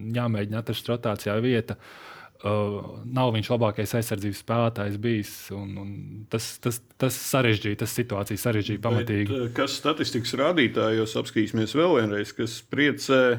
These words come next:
Speaker 2: joprojām ir šī te roka precīzi, trīsdesmit deviņi procenti. Nu,
Speaker 1: Viņš
Speaker 2: teiksim tā,
Speaker 1: Dāvis
Speaker 2: varbūt
Speaker 1: ir
Speaker 2: li-
Speaker 1: spēlētājs, kurš jānoliek ir pareizajā vietā.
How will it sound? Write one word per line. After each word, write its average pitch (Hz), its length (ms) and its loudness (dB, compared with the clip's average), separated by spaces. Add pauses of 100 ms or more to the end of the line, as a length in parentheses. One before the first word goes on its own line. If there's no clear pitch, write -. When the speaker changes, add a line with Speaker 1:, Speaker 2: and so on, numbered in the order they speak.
(240)
Speaker 2:
joprojām 117 800 4
ir 113 260 4
šī - 360 -2
te 107 220 0 (240)
roka 117 580 4 (100)
precīzi, 98 800 0
trīsdesmit 107 540 -2
deviņi 107 320 0
procenti. 147 800 0 (600)
Nu, 123 420 2 (380)
Speaker 1:
Viņš 180 280 -2
Speaker 2:
teiksim 165 240 4
tā, 120 220 4 (300)
Speaker 1:
Dāvis 139 180 2
Speaker 2:
varbūt 185 300 6
Speaker 1:
ir 127 100 6
Speaker 2:
li- 143 100 4
Speaker 1:
spēlētājs, 175 460 4
kurš 123 160 0
jānoliek 143 420 4
ir 123 100 0
pareizajā 120 480 4
vietā. 120 320 2